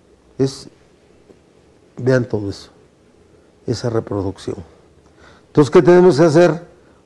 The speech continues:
Orientar gran parte de nuestros recursos al tema. Todo se reorienta, pues, todo se reorienta.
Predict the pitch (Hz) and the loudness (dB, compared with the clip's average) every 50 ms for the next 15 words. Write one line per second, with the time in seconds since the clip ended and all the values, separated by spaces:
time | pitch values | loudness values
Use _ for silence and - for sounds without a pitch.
0 | _ - - 120 127 127 135 135 135 127 131 - 151 156 151 151 147 139 131 139 | _ -4 -2 0 0 0 2 0 0 -2 0 2 2 2 2 0 -4 -4 -2 0
1 | 143 147 147 143 139 - 143 139 143 143 - - 139 135 127 120 123 113 - - | 0 2 0 -2 -2 -2 0 0 0 -2 -2 -2 -2 -2 0 -2 -4 -4 -6 -6
2 | 127 113 120 117 - - 151 123 110 - - 113 98 - - - - - _ _ | -4 -4 -4 -6 -4 -4 -6 -6 -6 -10 -14 -18 -18 -18 -20 -20 -20 -20 _ _
3 | _ _ _ _ _ _ _ _ _ _ _ _ _ _ _ _ _ _ _ _ | _ _ _ _ _ _ _ _ _ _ _ _ _ _ _ _ _ _ _ _
4 | _ _ _ _ _ _ _ _ _ _ - _ _ _ _ _ _ _ _ _ | _ _ _ _ _ _ _ _ _ _ -20 _ _ _ _ _ _ _ _ _
5 | _ _ _ _ _ - - - 98 - - 117 110 107 107 101 98 92 - - | _ _ _ _ _ -14 -12 -12 -12 -6 -6 -4 -4 -2 -4 -4 -6 -8 -12 -16
6 | - - - - - - - - _ _ _ - 180 175 180 - - 151 139 120 | -20 -20 -20 -20 -20 -20 -20 -20 _ _ _ 0 2 2 0 0 0 0 2 2
7 | 139 135 131 127 131 143 156 165 160 151 131 - - 110 95 - - - - - | 2 2 4 4 4 4 4 4 4 4 2 -2 -4 -8 -10 -12 -16 -20 -20 -20
8 | - - _ _ _ _ _ _ _ _ _ _ _ _ _ _ - 160 160 160 | -20 -20 _ _ _ _ _ _ _ _ _ _ _ _ _ _ 0 0 0 0
9 | 160 - - 147 131 113 120 117 120 117 127 135 143 139 123 113 95 - 98 - | -2 -2 -2 -4 -4 -2 -2 -4 -2 0 0 0 0 0 -2 -4 -6 -12 -18 -20